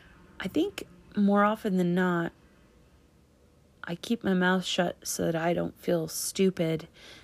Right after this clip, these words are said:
because other people are better at making other people feel stupid than I am.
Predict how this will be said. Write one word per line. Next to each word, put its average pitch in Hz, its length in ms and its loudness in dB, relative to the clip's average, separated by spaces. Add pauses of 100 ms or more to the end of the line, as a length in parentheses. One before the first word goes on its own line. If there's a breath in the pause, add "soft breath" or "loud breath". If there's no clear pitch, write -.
(120)
because 180 320 0
other 269 200 0
people 226 600 -2 (100)
are 190 140 0
better 185 720 2
at 196 120 -4
making 190 380 -2
other 180 240 -2
people 202 400 -2
feel 185 280 -2
stupid 190 540 -2
than 170 140 2
I 175 140 0
am. 185 420 -2